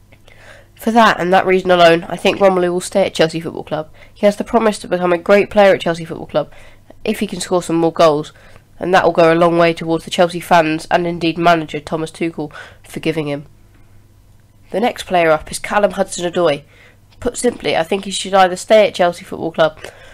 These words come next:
or potentially leave the club on loan in order to get more game time. Everyone at Chelsea knows how talented young Hudson-Odoi is, but we're, but we're all still yet to see the full extent of his abilities in a Blues shirt.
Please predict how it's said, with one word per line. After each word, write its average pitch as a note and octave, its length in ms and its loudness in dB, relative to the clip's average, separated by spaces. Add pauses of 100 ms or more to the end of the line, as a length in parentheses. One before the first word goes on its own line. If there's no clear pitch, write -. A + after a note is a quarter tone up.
(180)
or - 80 -4
potentially F#3+ 500 -6
leave G3+ 220 -4
the F3+ 80 -2
club F3 240 2
on F3 180 -4
loan E3+ 260 2
in D#3+ 100 -2
order E3 160 -6
to - 80 -12
get F3 120 -2
more E3+ 140 0
game E3 260 0
time. D3+ 360 -2 (1000)
Everyone A3 280 2
at - 80 0
Chelsea F#3+ 360 2
knows F3+ 360 4
how F3+ 180 -4
talented F3+ 500 -2
young E3 220 0
Hudson-Odoi D#3+ 640 -2
is, D3+ 240 -8 (880)
but - 80 -10
we're, F#3 380 0 (520)
but F3 120 -4
we're F#3 180 4
all G3 160 6
still F#3+ 240 0
yet F3+ 200 2
to F3+ 60 -10
see F#3 320 0
the F3 140 -2
full F3+ 220 0
extent F3 340 0
of F3 80 -12
his E3 140 -6
abilities E3 460 -4
in D#3+ 40 -6
a D#3 60 -6
Blues E3 260 -4
shirt. C#3+ 360 -2